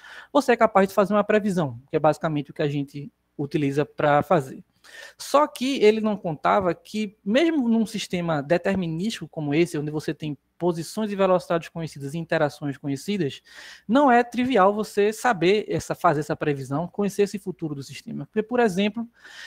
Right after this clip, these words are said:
se você tem N corpos massivos atraindo-se via a interação gravitacional de Newton, a força gravitacional que a gente conhece,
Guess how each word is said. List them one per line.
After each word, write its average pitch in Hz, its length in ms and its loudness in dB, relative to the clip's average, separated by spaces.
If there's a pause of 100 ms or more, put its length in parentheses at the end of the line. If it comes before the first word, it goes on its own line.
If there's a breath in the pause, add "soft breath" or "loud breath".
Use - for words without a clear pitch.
(140 loud breath)
se 262 120 -4
você 254 220 0
tem 233 240 0
N 294 240 2
corpos 190 400 6
massivos 151 560 -2
atraindo-se 151 640 -2
via 151 420 0
a 143 60 2
interação 143 420 -4
gravitacional 139 880 -2 (1000)
de 156 140 0
Newton, 165 400 2 (120)
a 135 80 -14
força - 460 -4
gravitacional 143 540 -2
que - 60 -6
a 127 40 -4
gente 131 160 -8
conhece, 156 460 -2